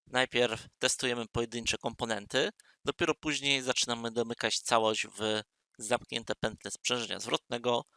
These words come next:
chociażby właśnie z matlabem i z kamerą. Dlatego też na samym początku algorytm był wyłącznie zawarty w środowisku Simulink.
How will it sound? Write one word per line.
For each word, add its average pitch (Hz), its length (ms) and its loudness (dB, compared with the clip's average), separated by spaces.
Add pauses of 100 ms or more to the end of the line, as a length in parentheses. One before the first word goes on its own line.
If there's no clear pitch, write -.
(140)
chociażby 135 420 0
właśnie 117 340 0
z 104 80 -4
matlabem 110 500 2
i - 80 -6
z - 120 -2
kamerą. - 340 -4 (560)
Dlatego 214 340 0
też 147 240 4
na 123 60 -8
samym 127 220 0
początku 123 760 -2 (460)
algorytm 123 600 0
był 113 380 2 (460)
wyłącznie 123 680 0
zawarty 113 380 0
w - 20 -2
środowisku 107 800 -2 (160)
Simulink. - 640 -6